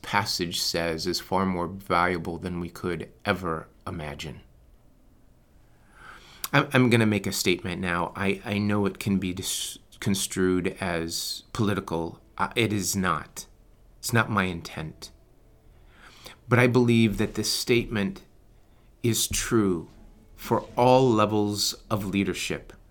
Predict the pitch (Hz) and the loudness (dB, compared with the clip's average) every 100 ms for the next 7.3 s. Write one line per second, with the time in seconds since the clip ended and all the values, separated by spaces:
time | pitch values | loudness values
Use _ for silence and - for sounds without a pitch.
0 | - - - - - 107 107 104 101 101 | -20 -20 -20 -14 -4 0 6 6 6 2
1 | - 101 90 85 - - - - - 107 | 0 0 0 -2 -8 -20 -20 -20 -10 -10
2 | - 110 - 85 - - - 117 120 123 | -4 -2 -2 -4 -6 -8 0 4 4 2
3 | 131 131 - - - - - - - - | -2 -4 -8 -12 -20 -20 -20 -20 -10 0
4 | 107 98 92 - 104 110 98 87 85 - | 2 4 0 0 0 0 -2 -6 -8 -6
5 | 90 87 95 113 - 120 127 131 - - | -4 0 0 0 0 -2 -2 -6 -14 -20
6 | - - - - - - - - 113 95 | -20 -20 -20 -20 -20 -20 -6 2 4 4
7 | 95 92 85 | 0 0 -2